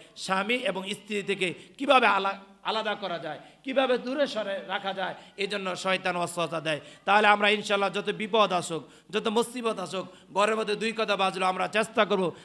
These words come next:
তাদের মধ্যে ফাটল তৈরি না করে তাদের সাথে সম্পর্ক তৈরি করতে ইনশাআল্লাহ।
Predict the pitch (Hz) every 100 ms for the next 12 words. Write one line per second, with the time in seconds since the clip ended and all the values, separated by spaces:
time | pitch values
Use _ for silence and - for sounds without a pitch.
0 | - 196 208 214 208 190 196 208 254 240
1 | 220 208 202 190 190 175 160 - - 190
2 | 190 175 175 165 180 196 214 208 190 190
3 | 175 170 147 185 190 160 156 139